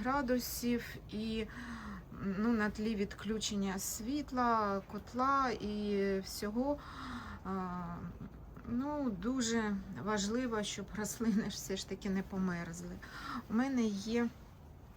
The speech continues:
отакий обігрівач, не-, невеличкий.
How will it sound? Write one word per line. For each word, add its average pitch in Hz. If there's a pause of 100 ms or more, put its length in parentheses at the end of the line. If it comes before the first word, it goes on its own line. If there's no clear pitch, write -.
(500)
отакий 202
обігрівач, 190
не-, 190
невеличкий. 220